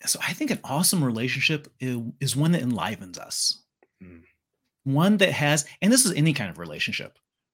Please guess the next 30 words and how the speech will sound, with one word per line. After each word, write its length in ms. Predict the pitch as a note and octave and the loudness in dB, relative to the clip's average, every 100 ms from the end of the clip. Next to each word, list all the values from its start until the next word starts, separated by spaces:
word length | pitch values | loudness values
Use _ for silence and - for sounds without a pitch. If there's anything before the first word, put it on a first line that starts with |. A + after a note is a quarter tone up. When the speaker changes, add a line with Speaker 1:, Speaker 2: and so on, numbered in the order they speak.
| _ _ _ _ - | _ _ _ _ -6
Speaker 1:
right? 120 | B2+ | 0
I 80 | C#3 | 4
think 140 | F#3+ | 6
we're 160 | E3 F3+ | 10 10
really 280 | D#3+ D3 B2+ | 10 8 6
mostly 380 | C#3 C#3+ D3 B2+ | 6 4 4 2
talking 220 | B2+ A#2 | 0 0
about 160 | G#2+ | -4
romantic 480 | A#2+ B2 D3 D3 C3 | -2 2 2 2 -4
relationships, 560 | G#2+ G2 G2 G#2 G2+ - | -4 -6 -4 -4 -6 -8
but 100 | C#3+ | -4
let's, 320 | C#3+ F3+ - - | -2 0 -2 -2
let's 180 | F3 F3+ | -2 -2
bring 320 | G#2 C3 C3+ | -4 0 2
this 180 | B2 A2+ | 0 2
out 300 | A2+ G#2 - _ _ _ - | 0 0 -6 _ _ _ -12
a 80 | A2 | -8
bit 180 | A2+ | -8
more. 460 | G#2 C3 A2+ C#2 - _ _ - | -4 -2 -2 -4 -10 _ _ 0
My 100 | C#3 | 4
relationship 680 | E3 D#3+ D#3 D3 D3 C#3+ - _ - | 6 6 4 2 2 0 -2 _ -8
with 160 | B2+ | -8
a 20 | A2+ | -6
friend, 480 | - D3+ F#2+ C#2+ - _ C3 | -6 -4 -6 -10 -20 _ -2
my 120 | C#3 | 0
relationship 680 | C#3+ C3+ C#3+ C#3 - C3 - | 2 2 2 0 -2 -4 -6
with 100 | C3 | -8
other 200 | A#2+ G#2+ | -8 -6
family 380 | A#2+ A#2 B2 | -4 -2 -2
members. 600 | F#2+ E2+ D#2 D2+ - - | -4 -10 -16 -12 -6 -6